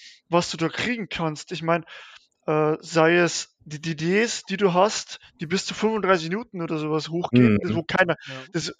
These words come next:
Speaker 1: wo sowieso keiner fährt, weil das Ding kann dir erstens Hand, die Hand brechen.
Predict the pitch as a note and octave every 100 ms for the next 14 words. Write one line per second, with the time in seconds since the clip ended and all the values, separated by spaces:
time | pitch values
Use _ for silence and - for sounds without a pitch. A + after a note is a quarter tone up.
0 | - - E3 E3 F3 E3 D#3+ D#3+ E3 D3+
1 | D3+ D#3+ D3 D3 D3+ - F3 E3 E3+ E3+
2 | F3 E3+ D#3+ E3+ - D#3 E3 G3 - F#3+
3 | F#3+ - A3